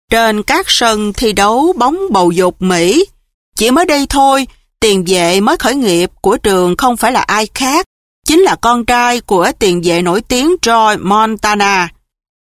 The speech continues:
Người chơi dự bị cho cậu ấy là con trai của Wayne Gretzky,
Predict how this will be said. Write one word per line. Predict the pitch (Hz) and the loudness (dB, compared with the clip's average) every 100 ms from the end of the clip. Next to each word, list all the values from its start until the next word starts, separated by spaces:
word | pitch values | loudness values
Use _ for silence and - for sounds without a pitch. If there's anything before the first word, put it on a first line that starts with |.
| _ | _
Người | 214 220 | 0 0
chơi | - 269 262 254 | 0 0 2 0
dự | 202 185 196 | 0 0 0
bị | 196 180 196 | 0 0 0
cho | 220 254 | 0 -4
cậu | 254 175 175 | 0 0 0
ấy | - - 226 277 403 | 0 0 0 0 0
là | 269 254 | 0 0
con | 226 226 | -2 -2
trai | 233 226 | -2 -2
của | - 196 | 0 -2
Wayne | 226 240 240 214 190 180 165 - - | 0 0 2 0 0 -2 -4 -10 -4
Gretzky, | 214 269 - - - - 226 220 180 | -2 0 -2 -4 -4 -4 -2 0 0